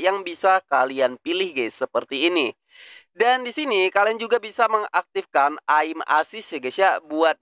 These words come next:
game kalian. Nah, ini karena gua main game Genshin Impact, jadi untuk aim assist-nya gua nonaktifkan aja ya, guys, ya.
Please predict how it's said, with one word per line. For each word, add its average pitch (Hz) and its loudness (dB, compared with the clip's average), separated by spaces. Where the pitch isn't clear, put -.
game 151 0
kalian. 151 2
Nah, 143 0
ini 165 -2
karena 175 2
gua 151 2
main 143 0
game 135 -4
Genshin 131 -2
Impact, 180 0
jadi 165 -2
untuk 180 -2
aim 151 2
assist-nya 185 0
gua 156 2
nonaktifkan 127 -4
aja 123 0
ya, 135 2
guys, 117 -10
ya. 165 4